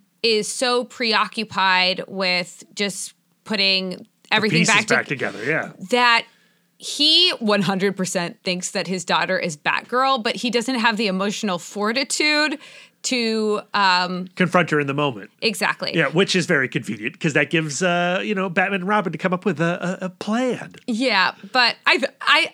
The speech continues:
Speaker 1: I secretly think that it was Batgirl's plan. But anyway, um, it doesn't, like, at this point, though, Barbara feels like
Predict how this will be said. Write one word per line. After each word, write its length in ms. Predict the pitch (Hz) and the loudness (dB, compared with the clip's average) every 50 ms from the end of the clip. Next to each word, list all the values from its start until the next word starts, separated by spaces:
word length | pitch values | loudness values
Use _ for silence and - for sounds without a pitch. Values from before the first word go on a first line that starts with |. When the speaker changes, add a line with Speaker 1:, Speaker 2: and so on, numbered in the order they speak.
| _ _ - | _ _ 0
Speaker 1:
I 160 | 226 247 285 | 0 0 0
secretly 520 | 262 - 233 220 - 220 - 170 196 180 | -2 -4 -6 -6 -4 -6 -4 -4 -4 -6
think 200 | 170 - 180 170 | -6 -6 -8 -6
that 140 | - 175 160 | -6 -4 -4
it 80 | 160 - | -4 -4
was 180 | 165 165 160 | -6 -6 -4
Batgirl's 460 | - 160 139 131 - - 123 127 - | -2 -2 -2 -2 -4 -6 -8 -8 -8
plan. 320 | - - - - - 160 160 | -10 -12 -10 -8 -8 -6 -4
But 100 | - 233 | -2 -2
anyway, 400 | - 233 214 185 170 156 160 156 - - - - - _ _ | 0 0 0 0 0 -2 -2 -4 -8 -16 -20 -20 -20 _ _
um, 560 | 208 214 202 196 190 190 190 185 185 185 190 - _ - - - - - _ _ _ _ _ _ _ _ _ _ _ _ _ _ _ _ _ _ _ - | 0 2 4 4 4 4 2 2 0 -4 -6 -10 _ -20 -20 -20 -20 -20 _ _ _ _ _ _ _ _ _ _ _ _ _ _ _ _ _ _ _ -4
it 100 | 254 226 | -2 -2
doesn't, 300 | 311 330 294 349 320 - _ _ - | 0 -2 -2 -2 -4 -4 _ _ -12
like, 460 | - 233 240 220 214 214 - - - _ _ _ _ _ | -4 -2 -2 -2 -2 -4 -8 -14 -20 _ _ _ _ _
at 160 | - 262 214 | -4 -2 0
this 200 | - 349 381 370 | -2 -2 -2 -2
point, 400 | - - - 285 254 233 - - | -6 -6 -4 -2 -2 -2 -4 -2
though, 500 | - 214 196 185 180 185 180 180 - - - _ | -2 0 2 2 2 2 0 -2 -4 -8 -4 _
Barbara 340 | 240 233 233 240 254 285 269 | 2 2 2 2 0 -2 -2
feels 500 | - - - 208 208 202 208 214 196 - | -4 -4 -4 -2 0 0 0 -2 -4 -6
like 640 | 190 185 175 170 170 160 165 170 - - - - | -4 0 2 2 2 2 0 -4 -6 -12 -20 -20